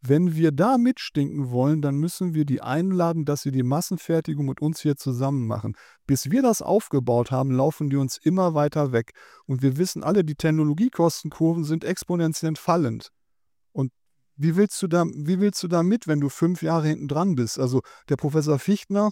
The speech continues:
oder auch der Böttinger hier von früher, der mal bei Tesla war, die sind da so ein bisschen optimistischer. Aber da müssen wir natürlich richtig, richtig, ich sag mal so, Geld in die Hand nehmen und wir müssen uns beeilen, weil,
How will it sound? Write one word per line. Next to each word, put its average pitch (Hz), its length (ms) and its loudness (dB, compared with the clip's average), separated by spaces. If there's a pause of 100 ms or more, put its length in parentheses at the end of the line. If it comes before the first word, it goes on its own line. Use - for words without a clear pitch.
(640)
oder 143 180 2
auch 147 60 -2
der 127 140 0
Böttinger 180 440 0
hier 175 260 2
von 151 600 -4
früher, 175 380 2
der 151 100 0
mal 151 120 0
bei 151 120 2
Tesla 160 400 0
war, 151 220 4 (340)
die 143 80 0
sind 165 220 2
da 160 80 4
so 151 80 0
ein 156 40 0
bisschen 156 200 -2
optimistischer. 196 840 0 (460)
Aber 151 140 4
da 151 120 6
müssen 147 280 2
wir 185 80 2
natürlich 180 420 -2
richtig, 160 560 -2
richtig, 165 460 -4
ich 160 140 -6
sag 165 100 -4
mal 151 200 0
so, 143 240 0
Geld 131 280 2
in 190 120 0
die 170 120 0
Hand 165 180 0
nehmen 165 220 2
und 151 140 0
wir 147 80 2
müssen 151 280 2
uns 143 220 -4
beeilen, 117 760 -2
weil, 113 260 0